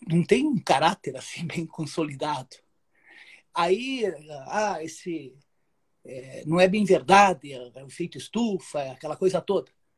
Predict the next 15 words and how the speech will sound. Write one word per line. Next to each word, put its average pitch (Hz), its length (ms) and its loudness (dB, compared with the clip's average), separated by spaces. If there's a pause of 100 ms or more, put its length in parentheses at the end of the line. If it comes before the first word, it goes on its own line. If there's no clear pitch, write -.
(500)
E 226 100 -4
eles 240 220 0
pegam 151 340 0
esse 151 160 -14
discurso, - 680 -10 (800)
repetem 196 640 -2
a 151 80 -4
exaustão, 185 640 -8 (1300)
e 233 100 -8
com 254 180 -2
isso 277 580 -6 (120)
você 220 920 -4 (560)
confunde 240 920 -2 (340)
as 147 160 -6
pessoas. - 760 -8